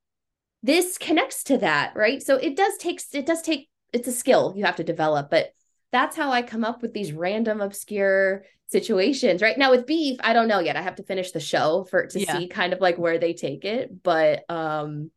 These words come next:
Speaker 2: And I
Speaker 1: yeah.
Speaker 2: think a good, a good place for people to get started with that is, like, next time you're at the grocery store, at the post office, or driving in your car, when something happens that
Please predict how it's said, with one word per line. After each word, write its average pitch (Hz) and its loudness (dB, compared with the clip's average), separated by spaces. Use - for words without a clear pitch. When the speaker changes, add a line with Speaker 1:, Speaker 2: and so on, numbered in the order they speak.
Speaker 2:
And 254 -2
I 285 2
Speaker 1:
yeah. - 2
Speaker 2:
think 359 0
a 453 4
good, 220 -4
a 233 0
good 208 -2
place 208 -6
for 202 -8
people 175 -6
to 165 -6
get 160 -4
started 147 -6
with 170 -10
that 185 -2
is, 175 -8
like, 156 -4
next 208 -6
time 175 -2
you're 160 -4
at 147 -10
the 151 -12
grocery 147 -8
store, 143 -4
at 160 -4
the 156 -6
post 143 -6
office, 143 -6
or 143 -14
driving 165 -2
in 151 -2
your 147 -6
car, 143 -6
when 247 -2
something 202 -4
happens 156 -6
that - -4